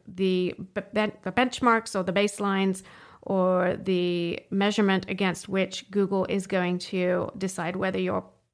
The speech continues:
good or not is, uh, good would be less than a two point five second load time of that L C P. Needs improvement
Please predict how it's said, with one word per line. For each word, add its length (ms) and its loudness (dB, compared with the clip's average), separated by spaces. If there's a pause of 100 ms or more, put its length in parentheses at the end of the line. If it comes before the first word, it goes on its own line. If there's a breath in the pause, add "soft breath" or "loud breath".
(460)
good 220 4
or 140 0
not 360 6 (440 loud breath)
is, 480 4 (100)
uh, 280 0 (200)
good 380 4
would 180 2
be 140 4
less 300 4
than 160 2
a 60 2
two 160 -2
point 280 -2
five 480 2
second 640 -4
load 320 2
time 360 2 (420)
of 180 -2
that 300 4
L 120 0
C 180 -4
P. 440 -2 (120)
Needs 360 6
improvement 840 4